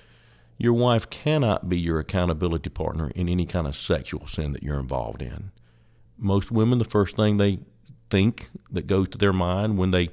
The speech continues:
find out that their husband is looking at pornography or magazines or involved in something they shouldn't be, the first thing they think is, "I'm not good enough." And the reality of it is there's nothing there at all. Um, I would say ninety percent plus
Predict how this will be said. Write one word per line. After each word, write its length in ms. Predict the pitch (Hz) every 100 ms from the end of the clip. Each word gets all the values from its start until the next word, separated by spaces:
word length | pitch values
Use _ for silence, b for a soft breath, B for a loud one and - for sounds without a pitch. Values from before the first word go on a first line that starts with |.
| b b
find 300 | - 85 87
out 180 | 87 90
that 140 | 101 101
their 140 | 92
husband 320 | 98 90 104
is 100 | 98
looking 260 | 101 95 107
at 100 | -
pornography 540 | 107 98 92 92 107
or 100 | 107
magazines 540 | 98 92 92 90 98 98
or 60 | 98
involved 340 | 92 90 92
in 100 | 90
something 320 | - 95 98
they 100 | 95
shouldn't 340 | 85 107 - 90
be, 240 | 90 95 b b b b
the 80 | 127
first 240 | 139 139
thing 160 | 127 120
they 140 | 143
think 260 | 147 101 98
is, 180 | 90 - - - -
"I'm 160 | 95 92
not 200 | - 82
good 120 | 92
enough." 440 | 71 60 - - - _ - - _ _ _ _ -
And 140 | 113
the 100 | 104
reality 680 | 95 104 107 113 117 101 92
of 140 | 82
it 80 | 82
is 140 | 80 73
there's 280 | 67 67
nothing 600 | 76 82 82 80 82 82
there 280 | 78 78 71
at 60 | 67
all. 440 | 67 62 53 69 b b b b b -
Um, 580 | 87 82 80 76 73 -
I 140 | - 80
would 180 | 85
say 260 | - 90 85
ninety 360 | 82 82 82 80
percent 440 | 76 - 87 -
plus 360 | - 85 87